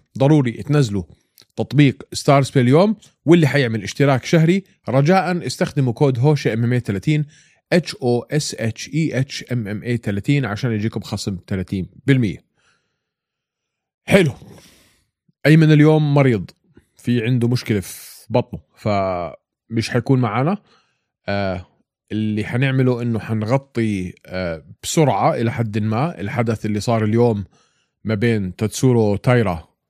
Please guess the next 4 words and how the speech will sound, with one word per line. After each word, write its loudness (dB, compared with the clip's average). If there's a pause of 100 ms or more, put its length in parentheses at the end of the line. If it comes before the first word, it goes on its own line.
(240)
و، 2 (680)
آه، -2 (2000)
آه، -6
عفوا، -6